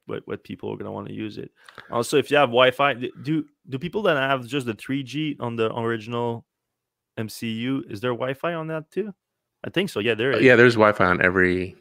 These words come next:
Speaker 1: Yeah.
Speaker 2: Tesla ever.
Speaker 1: Yeah. So, so people that are gonna be in region that they're gonna lose the three G.
Speaker 2: Oh,
Speaker 1: Uh,
Speaker 2: yeah.
Speaker 1: 'cause a lot, 'cause a lot of,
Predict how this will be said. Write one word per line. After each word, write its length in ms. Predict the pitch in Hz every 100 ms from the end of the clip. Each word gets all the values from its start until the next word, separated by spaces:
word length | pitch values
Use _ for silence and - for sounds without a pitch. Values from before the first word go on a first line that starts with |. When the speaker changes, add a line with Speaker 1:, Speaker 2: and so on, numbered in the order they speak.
| _
Speaker 1:
Yeah. 140 | - 117
Speaker 2:
Tesla 380 | 123 - - - -
ever. 200 | 104 107
Speaker 1:
Yeah. 120 | 107 - _ _ -
So, 640 | - 104 101 98 101 -
so 160 | - 107
people 480 | - 110 123 123 117
that 140 | 104
are 160 | 101 98
gonna 320 | 101 98 98
be 160 | 104
in 100 | 101
region 500 | 101 104 104 110 113
that 120 | 101 101
they're 80 |
gonna 180 | 101 98
lose 320 | 98 107 110
the 80 | 101
three 240 | - 104 101
G. 320 | 110 127 - _ _ _ _ _ _ _ -
Speaker 2:
Oh, 140 | 98
Speaker 1:
Uh, 40 | 101
Speaker 2:
yeah. 160 | 104
Speaker 1:
'cause 100 | 104
a 40 | 104
lot, 160 | 104
'cause 160 | 110 98
a 40 |
lot 140 | 117 131
of, 420 | 107 117 123